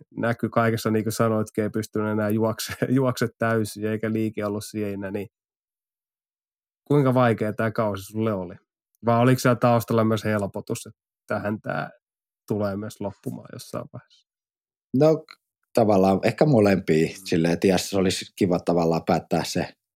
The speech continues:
Speaker 2: se ympyrä ja tulla takas himaan. Ja se oli niinku loistavaa, että Seagulls sit tarjosi vielä sen mahdollisuuden ja oli, oli Sean ja Tuukka vielä
Speaker 1: Mm.
Speaker 2: tavallaan, kenen kanssa pitkään painanut maajoukkueessa ja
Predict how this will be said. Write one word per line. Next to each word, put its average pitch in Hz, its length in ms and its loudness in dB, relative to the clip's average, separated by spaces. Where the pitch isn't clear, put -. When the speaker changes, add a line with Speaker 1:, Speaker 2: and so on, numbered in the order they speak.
Speaker 2:
se 80 340 -2
ympyrä 85 380 0
ja 82 60 -2
tulla 80 260 -4
takas 87 320 -2
himaan. 78 400 0
Ja 80 180 -2
se - 100 0
oli 127 280 0
niinku 104 240 -2
loistavaa, 90 440 2
että 87 120 -2
Seagulls 85 340 0
sit 85 180 -8
tarjosi 85 320 0
vielä 85 120 0
sen 87 160 -2
mahdollisuuden 78 540 -2
ja 78 100 -2
oli, 78 220 -4
oli 85 120 2
Sean 85 280 2
ja 80 80 0
Tuukka 82 440 -2
vielä 78 300 0
Speaker 1:
Mm. - 60 -8
Speaker 2:
tavallaan, 76 440 -2
kenen 80 200 -2
kanssa 78 200 -2
pitkään 82 360 -2
painanut 82 400 0
maajoukkueessa 80 800 -2
ja 76 200 -4